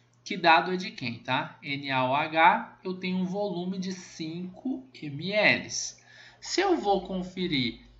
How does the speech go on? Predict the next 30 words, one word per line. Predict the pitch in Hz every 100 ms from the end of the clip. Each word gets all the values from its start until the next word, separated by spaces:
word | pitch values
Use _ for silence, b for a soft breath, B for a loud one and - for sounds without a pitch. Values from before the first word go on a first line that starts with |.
| _
se | - - 185
a | 175
concentração | - 185 - 170 165 156 - 151
dele | 131 131 120
tá | 131 120
certa | - 123 117 117
ou |
errada, | 113 151 208 208
a |
gente | 170 190 -
já | 190 220
sabe | 254 - 220 233
que | -
a | 196
concentração | - 208 - 202 185 180 - 160
do | 135
N | 135 127
A | 123
O | 117
H | 113 120 113 - - 135
em |
molaridade, | 135 143 135 120 117 110 123 214 185
a | 135
gente | 151 -
não | 170 233
sabe | - - 185 190 196
quanto | 196 196
ela | 233 269 175
é, | 160
né? | 156 160